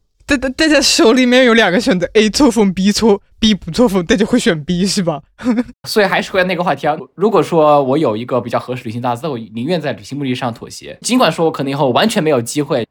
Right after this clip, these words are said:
Speaker 2: 去到说在错峰的情况下去到某个景点，但我还是觉得至少我对这个地方还是抱有一个比较好的印象的。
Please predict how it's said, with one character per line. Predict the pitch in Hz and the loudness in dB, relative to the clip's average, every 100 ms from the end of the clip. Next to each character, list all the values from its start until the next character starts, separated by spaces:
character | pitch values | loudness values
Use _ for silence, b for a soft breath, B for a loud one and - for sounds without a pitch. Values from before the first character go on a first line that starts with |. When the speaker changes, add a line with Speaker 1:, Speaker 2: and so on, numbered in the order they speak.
| _ | _
Speaker 2:
去 | - 170 | -12 -2
到 | 139 120 113 | 2 2 0
说 | - 131 | -6 -6
在 | 127 | -6
错 | 127 208 | -2 -2
峰 | 165 190 | -2 -4
的 | 131 | -6
情 | 123 | -6
况 | 123 | -6
下 | 131 | -6
去 | - | 0
到 | - | 0
某 | 123 101 | 0 -2
个 | 117 | -6
景 | 104 117 | -4 -4
点， | 123 85 _ _ _ _ | -4 -6 _ _ _ _
但 | - 196 | 0 2
我 | 127 | 2
还 | - | 0
是 | 156 202 | -2 -4
觉 | 131 | -4
得 | 117 117 | -4 -6
至 | - 233 | -6 -4
少 | 175 | -2
我 | |
对 | 113 | -4
这 | 143 | -8
个 | 160 | -10
地 | 165 | -12
方 | 160 160 | -8 -10
还 | 139 | -10
是 | - | -6
抱 | - 139 | -2 -2
有 | |
一 | 135 | -4
个 | 131 | -14
比 | 127 | -10
较 | 143 | -10
好 | - 92 | -10 -14
的 | 92 | -12
印 | 160 156 | -8 -8
象 | 127 82 | -8 -12
的。 | 76 | -14